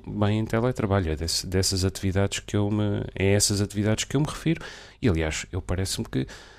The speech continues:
também não será muito longe daquilo que tu próprio estás a fazer. Nem sequer estás neste momento em Portugal, estás, estás em teletrabalho, eh, neste,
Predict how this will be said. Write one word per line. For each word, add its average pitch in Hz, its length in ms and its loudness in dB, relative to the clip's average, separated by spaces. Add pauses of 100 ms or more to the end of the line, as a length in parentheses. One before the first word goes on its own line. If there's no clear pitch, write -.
(300)
também 101 200 6
não 107 120 4
será 107 280 4
muito 110 260 2
longe 117 240 4
daquilo 117 260 -4
que - 80 -14
tu 123 100 0
próprio 123 320 2
estás 117 280 2
a 120 40 0
fazer. 120 560 0 (840)
Nem 101 200 4
sequer - 220 2
estás 117 440 2
neste 123 360 2
momento 120 720 2
em 120 100 -2
Portugal, 131 380 -2
estás, 80 580 -6
estás 87 320 -2
em 95 80 2
teletrabalho, 139 680 0 (240)
eh, 76 380 -6 (120)
neste, 95 480 -4